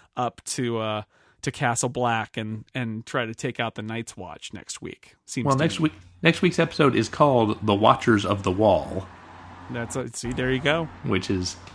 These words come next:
Speaker 1: Maybe he just wants to ride in that cool elevator.
Speaker 2: That does look like a cool elevator.
Speaker 1: Somebody's using it. I see it every week that it's going up. So,
Speaker 2: Yeah.
Speaker 1: I mean, they're still using it. I don't know what they're watching for. <laughs> All the guys are on the other side of the wall now, so it's sort of
Speaker 2: Yeah.
Speaker 1: pointless.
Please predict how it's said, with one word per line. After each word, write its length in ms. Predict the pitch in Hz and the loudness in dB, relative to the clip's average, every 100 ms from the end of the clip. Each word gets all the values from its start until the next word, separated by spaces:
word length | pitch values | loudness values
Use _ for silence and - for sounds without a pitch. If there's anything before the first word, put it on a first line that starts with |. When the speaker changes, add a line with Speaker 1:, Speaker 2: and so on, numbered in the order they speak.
| - - - - - _ - | -20 -20 -20 -20 -20 _ -4
Speaker 1:
Maybe 140 | 175 247 | 2 2
he 60 | |
just 160 | 247 226 | 2 0
wants 140 | 233 - | 0 0
to 80 | |
ride 160 | 170 170 | 2 0
in 40 | |
that 120 | 165 135 | 0 -2
cool 240 | 160 151 | -4 -2
elevator. 480 | 123 139 117 101 110 _ _ _ _ - - | -2 -2 -4 -10 -14 _ _ _ _ -20 -10
Speaker 2:
That 180 | - 147 | -4 0
does 200 | - 160 | 2 4
look 180 | 156 139 | 4 2
like 120 | 104 | -2
a 100 | 98 | -2
cool 240 | - 123 95 | 2 4 4
elevator. 480 | 90 85 85 - - | 0 -4 -10 -14 -4
Speaker 1:
Somebody's 340 | 185 247 226 | 0 2 2
using 260 | 165 226 180 | 0 0 0
it. 100 | 139 | 2
I 100 | 139 | 0
see 180 | 135 202 | 0 0
it 80 | 156 | 0
every 180 | 151 | 0
week 220 | 156 175 - | -2 -2 -4
that 80 | |
it's 160 | 127 - | -6 -6
going 200 | - 131 | -6 -6
up. 280 | 139 180 _ _ _ | -6 -10 _ _ _
So, 140 | - | -6
Speaker 2:
Yeah. 120 | 185 269 | -4 -4
Speaker 1:
I 100 | 139 | -4
mean, 160 | 143 | -6
they're 100 | 156 | -8
still 220 | 180 185 | -10 -6
using 300 | 160 175 160 101 | -4 -4 -6 -8
it. 140 | 95 _ _ _ _ _ _ _ _ - | -10 _ _ _ _ _ _ _ _ -2
I 60 | |
don't 100 | 160 | 2
know 60 | 160 | 2
what 140 | 156 | 2
they're 100 | 156 | 2
watching 400 | 131 120 160 131 | 0 -2 -4 -6
for. 380 | 113 110 110 135 | -8 -8 -6 -2
<laughs> 40 | |
All 100 | 180 | 0
the 100 | 175 | 0
guys 300 | 160 143 165 | 0 2 2
are 80 | 147 | 0
on 60 | 139 | -2
the 60 | 151 | -2
other 100 | 135 | -2
side 260 | 117 147 | 2 4
of 60 | 139 | 4
the 80 | 123 | 2
wall 240 | 117 131 | -4 -4
now, 320 | 127 110 107 | -6 -6 -8
so 200 | 117 - | -10 -10
it's 120 | 113 113 | -6 -2
sort 120 | 107 | 0
of 40 | 92 | -2
Speaker 2:
Yeah. 60 | |
Speaker 1:
pointless. 540 | 139 139 117 104 - | -2 -6 -8 -14 -16